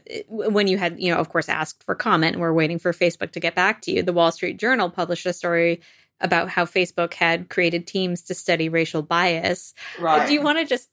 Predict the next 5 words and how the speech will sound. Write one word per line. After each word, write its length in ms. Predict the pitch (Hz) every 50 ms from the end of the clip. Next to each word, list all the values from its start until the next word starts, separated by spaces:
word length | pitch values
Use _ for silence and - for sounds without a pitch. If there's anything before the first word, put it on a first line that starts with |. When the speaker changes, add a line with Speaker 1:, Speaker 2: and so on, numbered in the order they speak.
| _ -
Speaker 1:
talk 320 | - - 208 185 202 196
about 220 | 196 185 190 185 -
that 180 | 202 196 - -
situation? 840 | - 220 202 - - 196 180 175 180 180 - - 202 196 190 185 -
And 560 | - 185 180 175 175 185 180 180 185 190 -